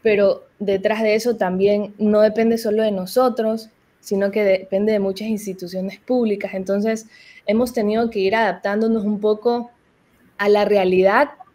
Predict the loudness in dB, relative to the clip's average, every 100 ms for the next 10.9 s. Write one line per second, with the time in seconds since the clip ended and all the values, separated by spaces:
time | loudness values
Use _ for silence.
0 | _ -2 0 -2 -4 -6 -4 -4 -4 -4
1 | -2 -4 -4 -8 -6 -6 -6 -6 -4 -4
2 | -4 -4 -6 -10 -8 -4 -6 -6 -8 -6
3 | -8 -10 -8 -8 -6 -6 -6 -12 _ _
4 | _ _ _ _ -2 -2 2 2 2 -2
5 | -4 _ _ 0 2 0 -2 0 2 2
6 | 0 -4 -4 -4 0 0 0 -2 -4 -6
7 | -6 -6 -4 -6 -8 -10 -10 -10 -2 -2
8 | -2 -4 -6 -4 -6 -6 -4 -4 -2 -4
9 | -6 -10 -10 -4 -2 -2 -4 -6 0 2
10 | 2 2 0 -2 -2 0 0 -2 -6